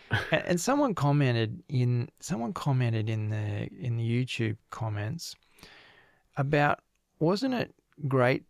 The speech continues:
Speaker 2: to see a reporter, uh, reporting on a story and being super enthusiastic about it and interested in
Speaker 1: Mm.
Speaker 2: this,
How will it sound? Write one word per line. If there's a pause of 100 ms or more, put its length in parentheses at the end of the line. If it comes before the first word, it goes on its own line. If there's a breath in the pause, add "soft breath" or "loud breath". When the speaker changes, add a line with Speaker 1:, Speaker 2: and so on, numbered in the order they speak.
(140)
Speaker 2:
to
see
a
reporter, (1120 soft breath)
uh, (240)
reporting
on
a
story (100)
and
being (160)
super
enthusiastic
about
it
and
interested
in
Speaker 1:
Mm.
Speaker 2:
this,